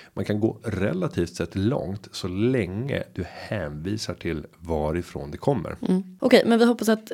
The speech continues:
Speaker 2: att, eh, Mattias och Jakob har fått svar på sin fråga.
Speaker 1: Ja,
Speaker 2: Tack för att ni skickar
Speaker 1: och vi,
Speaker 2: frågan.
Speaker 1: och vi är bara glada över att ni, eh, ja, skapar, eh, bra trafik till, eh, intressanta poddavsnitt. Och,
Speaker 2: Verkligen.
Speaker 1: och framförallt så är min förhoppning att de via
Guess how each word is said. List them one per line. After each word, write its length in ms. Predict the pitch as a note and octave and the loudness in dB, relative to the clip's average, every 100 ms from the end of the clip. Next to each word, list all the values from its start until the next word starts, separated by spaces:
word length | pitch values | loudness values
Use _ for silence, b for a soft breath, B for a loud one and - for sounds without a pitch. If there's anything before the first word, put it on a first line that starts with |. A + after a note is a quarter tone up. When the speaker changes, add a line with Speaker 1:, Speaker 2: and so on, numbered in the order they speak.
| - | -2
Speaker 2:
att, 300 | F#3 - - | -2 -2 0
eh, 160 | F#3 | 2
Mattias 460 | F3+ F#3 F3 E3+ D#3+ | 2 0 0 0 0
och 200 | D3+ - | -6 -2
Jakob 300 | D#3 D#3+ D3+ | -2 -2 -6
har 200 | - D#3 | -6 -6
fått 220 | - C#3+ | -6 -8
svar 180 | - C#3 | -6 -6
på 120 | C#3 | -6
sin 340 | D3 C#3+ C#3 C#3+ | -8 -6 -6 -4
fråga. 260 | G3+ A#3+ F4+ - | -2 -2 -4 -6
Speaker 1:
Ja, 100 | E3 | 2
Speaker 2:
Tack 100 | A3+ G#3 | 4 4
för 60 | |
att 80 | G#3+ | 2
ni 80 | G3 | 0
skickar 160 | A3 | 0
Speaker 1:
och 60 | G#3+ | 4
vi, 40 | |
Speaker 2:
frågan. 280 | - C4 - - | 6 4 2 -2
Speaker 1:
och 220 | G#2 G2 | -2 2
vi 200 | B2 C#3 | 4 6
är 40 | |
bara 180 | A2+ G2 | 4 2
glada 420 | F#2 G2 F2+ F2+ | 4 4 4 2
över 180 | F2+ F2+ | 0 0
att 120 | F#2 | -2
ni, 320 | G2 F#2 F2 F2+ | 0 0 2 2
eh, 260 | F2 D#2+ D#2+ - _ - | 2 0 -6 -16 _ -2
ja, 260 | D#2+ A#1 - _ _ - | 0 0 -8 _ _ -16
skapar, 760 | - C3 - B2 B2 - - - | 0 0 2 0 0 -2 -4 -4
eh, 60 | |
bra 280 | A2 A2 B2+ | 2 4 4
trafik 440 | - A#2 A2+ G#2+ - | 0 0 2 -2 -4
till, 300 | G#2+ G2+ F#2 | -2 -2 -2
eh, 220 | F2+ F#2 | -4 -4
intressanta 720 | G2+ - - G2 - D2+ D#2+ - _ _ | -4 -4 -4 -4 -4 -2 -2 -6 _ _
poddavsnitt. 640 | A#2 E2+ D#2+ - - - - | 6 6 2 -2 -6 -8 -4
Och, 220 | - G#2+ G3 | 4 4 6
Speaker 2:
Verkligen. 480 | G3+ C3+ - B3+ | 2 0 -2 -4
Speaker 1:
och 140 | G#3+ G#2 | 0 0
framförallt 600 | A#2 G2+ G2+ G2+ C#3 - | 2 2 4 2 2 0
så 240 | - A2+ | 0 2
är 120 | G2+ | 2
min 320 | F2+ F#2 C#3 D#3+ | 0 2 2 2
förhoppning 560 | F2 D#2+ D#2 - D#2+ | 0 -2 -2 -6 -4
att 180 | D#2+ D2+ | -4 0
de 200 | F#2 G2 | 2 4
via 240 | F2 E2 | 2 0